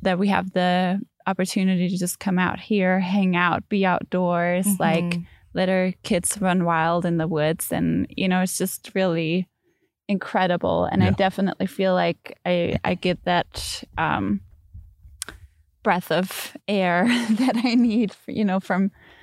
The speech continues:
Speaker 1: the freedom from
Speaker 3: <laughs>
Speaker 1: city living for a little bit when we come out here. So
Speaker 3: Yeah.
Speaker 1: I, that definitely helped a lot.
Speaker 2: Mm-hmm. Do you
Speaker 1: And
Speaker 2: feel like Bear Farms could become that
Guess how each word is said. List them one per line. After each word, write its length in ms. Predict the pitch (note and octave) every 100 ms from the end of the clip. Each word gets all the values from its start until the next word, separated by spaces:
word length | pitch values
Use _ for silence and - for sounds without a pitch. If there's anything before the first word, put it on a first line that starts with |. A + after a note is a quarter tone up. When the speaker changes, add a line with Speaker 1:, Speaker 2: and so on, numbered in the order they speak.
| _
Speaker 1:
the 100 | -
freedom 440 | G3 F#3 F3+ F3+ G#3
from 280 | - G3 F#3+ _
Speaker 3:
<laughs> 160 | _ _
Speaker 1:
city 360 | - G3 F#3+ F3+
living 420 | F3+ F3 F3+ F3+
for 220 | - E3+
a 100 | F3+
little 240 | F3 E3+ E3
bit 220 | E3+ -
when 140 | F#3+
we 80 | F3+
come 240 | - E3+
out 180 | E3+ D3+
here. 380 | - E3+ - F#3+
So 140 | - F#3+
Speaker 3:
Yeah. 160 | B2+
Speaker 1:
I, 180 | F#3 F3+ -
that 160 | F3+ F3 F#3 -
definitely 480 | F3+ - F3+ -
helped 240 | F#3 - -
a 60 | -
lot. 480 | - - - - - F3+
Speaker 2:
Mm-hmm. 140 | F3 E3+ _ -
Do 100 | G#3+
you 60 |
Speaker 1:
And 180 | F3+ F#3
Speaker 2:
feel 220 | A3+ G#3
like 440 | F#3+ F3 D#3 - - - _ _ _ _ _ -
Bear 200 | F3 F3
Farms 380 | - F3 E3 -
could 340 | - F3 E3
become 680 | F3+ - - E3 D#3 D#3 D#3
that 600 | D#3 C#3+ C#3 - - -